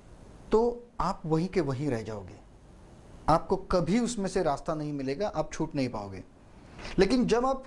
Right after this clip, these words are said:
सॉल्यूशंस के बारे में बात करते हो, किसी प्रॉब्लम के सॉल्यूशन के ऊपर आप अगर सोचते हो,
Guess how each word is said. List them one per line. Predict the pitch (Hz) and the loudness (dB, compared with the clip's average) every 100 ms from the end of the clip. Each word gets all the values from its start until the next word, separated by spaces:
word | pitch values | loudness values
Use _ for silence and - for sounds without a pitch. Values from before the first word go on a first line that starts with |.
| - - | -16 -6
सॉल्यूशंस | - 226 285 277 180 101 - - - - 214 | 0 2 2 0 -2 -4 -8 -8 -12 -4 0
के | |
बारे | 185 156 165 | 2 2 2
में | 175 143 | 0 -2
बात | 131 - | -4 -4
करते | 120 - 101 | -8 -8 -12
हो, | 95 - - - - - - - - - - - - - | -12 -18 -20 -20 -20 -20 -20 -20 -20 -20 -20 -20 -18 2
किसी | 233 226 277 | 2 4 2
प्रॉब्लम | - 160 165 214 233 | 4 2 2 0 0
के | 247 | -2
सॉल्यूशन | 233 - 214 285 294 277 | -4 -2 0 0 -2 -2
के | 240 | -2
ऊपर | 196 190 | -2 0
आप | 170 160 | 0 -2
अगर | 143 143 | -6 -8
सोचते | - 156 - 147 | -6 -6 -4 -4
हो, | 113 110 | -4 -4